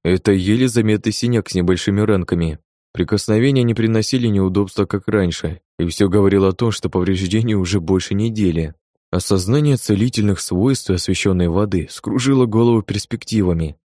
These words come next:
но сдвинувшийся с места уазик быстро вернул меня в реальность. Я больно приложился о стенку, как напоминание, в каком положении сейчас нахожусь.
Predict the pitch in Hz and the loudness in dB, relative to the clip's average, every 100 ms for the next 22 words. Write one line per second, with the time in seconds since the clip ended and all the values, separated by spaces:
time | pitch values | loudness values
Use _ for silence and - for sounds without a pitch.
0 | - 104 92 127 127 - 104 104 - 107 | -4 -2 0 0 0 0 -2 -2 0 -2
1 | - 101 113 104 95 95 123 - 92 95 | 0 2 2 0 -2 -2 -2 0 0 0
2 | 95 90 90 95 95 90 80 78 - - | 0 0 0 0 0 0 0 -4 -8 -16
3 | _ _ _ 87 87 92 156 135 104 107 | _ _ _ -4 -2 2 2 2 2 2
4 | 101 110 117 - 101 - 107 92 - 80 | 2 2 0 2 0 0 -2 0 -2 -4
5 | 92 85 90 92 95 98 127 101 82 - | -4 -2 -2 0 0 0 0 0 -2 -6
6 | _ 139 131 160 147 135 107 98 104 98 | _ -2 0 0 2 2 2 2 0 -2
7 | 90 101 87 - 90 101 85 82 78 - | -2 -2 -2 -2 -2 -2 -2 -2 -4 -8